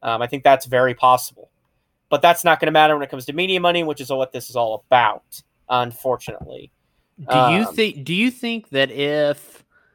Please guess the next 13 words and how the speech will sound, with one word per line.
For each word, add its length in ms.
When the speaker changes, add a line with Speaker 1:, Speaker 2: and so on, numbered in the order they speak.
Speaker 2:
uh, 640
you 160
know, 200
if 120
you 140
reach 320
out 240
to 80
schools 440
like 320
Boise 340
State, 720
uh, 680